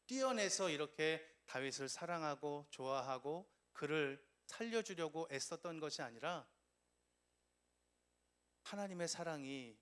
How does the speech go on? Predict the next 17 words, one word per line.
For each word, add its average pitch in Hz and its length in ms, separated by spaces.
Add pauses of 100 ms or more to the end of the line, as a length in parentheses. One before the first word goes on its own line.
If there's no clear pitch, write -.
(100)
요나단에게 123 640
부어졌기 151 640
때문에 127 540 (240)
그 156 140
사랑의 214 480
힘으로 190 500 (160)
다윗을 139 380
사랑할 185 400
수 - 140
있었을 139 380
줄로 135 240
믿습니다. 127 600 (680)
저와 190 320
여러분들에게도 151 920
주님의 143 360
사랑이 196 400
필요해요. 123 560